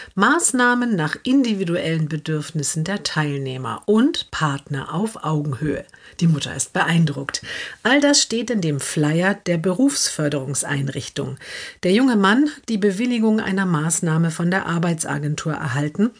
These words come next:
und diese Einrichtung soll ihn unterstützen, einen Job zu finden.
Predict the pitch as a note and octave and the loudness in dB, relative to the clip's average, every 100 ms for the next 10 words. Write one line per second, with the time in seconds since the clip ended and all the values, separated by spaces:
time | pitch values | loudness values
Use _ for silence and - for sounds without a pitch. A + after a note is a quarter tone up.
0 | _ - F3 E3 C#3+ C#3+ D3+ C#3+ C#3 - | _ -2 0 0 -2 -4 -4 -2 -4 -4
1 | F3 F#3 F3+ F3+ F#3+ F#3+ F3 E3+ G#3+ - | -2 0 0 0 0 -2 -4 -4 -4 -4
2 | C#3+ C3 - C#3+ D3+ E3 A3+ C4 C4 - | -4 -4 -4 -4 -2 0 0 2 0 0
3 | - C3+ - - - C3 | -4 -4 -8 -10 -10 -10